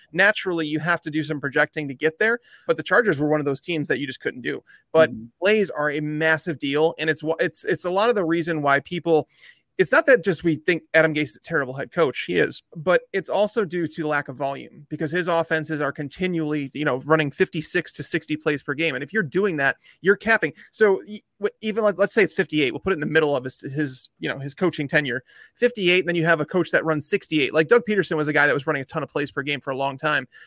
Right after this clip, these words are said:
Speaker 1: Uh, so if you look at sixty-eight and fifty-eight, that's ten plays per game.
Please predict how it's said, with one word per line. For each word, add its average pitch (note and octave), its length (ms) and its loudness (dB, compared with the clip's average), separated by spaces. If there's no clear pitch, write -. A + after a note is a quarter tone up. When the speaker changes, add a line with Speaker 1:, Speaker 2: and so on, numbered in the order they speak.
Speaker 1:
Uh, C#3 180 4
so E3+ 140 -2
if D#3 120 0
you F#3+ 100 2
look D#3+ 120 2
at D3+ 80 -4
sixty-eight F#3+ 460 0
and D#3 100 -8
fifty-eight, D3+ 300 -2
that's - 160 0
ten C4+ 380 -2
plays G#3 340 -4
per F#3 300 -6
game. D#3 340 -4